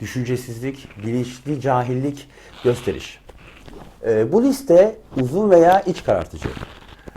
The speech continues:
Cropper, e, hayranlara, hayvanlara odaklanır ama insan yaşamın diğer alanlarına da belki de bakabiliriz. E, mizantropa göre bu alanda, bu alanlara bakınca insan varlığının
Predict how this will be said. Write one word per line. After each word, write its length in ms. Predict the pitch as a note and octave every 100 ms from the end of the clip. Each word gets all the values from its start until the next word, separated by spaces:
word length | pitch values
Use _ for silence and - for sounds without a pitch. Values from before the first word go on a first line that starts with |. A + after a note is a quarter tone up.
| - -
Cropper, 420 | C3+ A3+ A3+ A3 B3+ - _ -
e, 320 | A2+ A2+ F#2 -
hayranlara, 840 | - C3+ D#3+ F3+ F3+ F#3+ G#3 G#3 - _
hayvanlara 440 | - B2+ C#3 D#3+ F3+
odaklanır 380 | D#3+ D#3+ B2+
ama 320 | F3+ G#3 F#3+ G#3+
insan 380 | C#3+ C3+ - F#3
yaşamın 720 | G4+ F4 C#3 C#3+ G3+ G3+ A2+
diğer 240 | D3+ F3+
alanlarına 560 | D#3+ C#3+ C3 B2+ C3+ D3+
da 260 | B2 E3 E3+ - - -
belki 320 | A#2+ A#2 G2
de 280 | B2+ C#3+ C#3+ - _ -
bakabiliriz. 640 | C3 D3+ D3+ C3 D#2 - - _ _ - - - - _ _ - _ _ -
E, 40 | B2
mizantropa 880 | B2+ A#2 C3+ D3+ G3 A3 A3 G#3 C4
göre 480 | A3+ G3+ F#3+ F3+ -
bu 180 | D3+ A3+
alanda, 720 | G#3 F3+ E3+ F3+ E3 D3 A#2+
bu 60 | C#3+
alanlara 320 | D#3+ D#3+ C#3+
bakınca 440 | D3 G3+ E3 B2 -
insan 520 | B2 A2 - G#3+ G#3
varlığının 600 | D3 A#2 G#2+ C3+ G3+